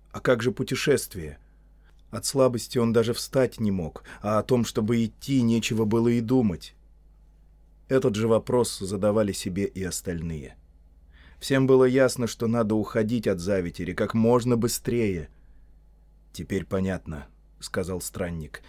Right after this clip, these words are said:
"Враги держали Заветерь под наблюдением.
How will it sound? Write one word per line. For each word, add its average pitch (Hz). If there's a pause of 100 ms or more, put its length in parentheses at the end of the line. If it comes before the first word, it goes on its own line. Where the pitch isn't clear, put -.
(200)
"Враги 98
держали 98
Заветерь 95
под 95
наблюдением. 87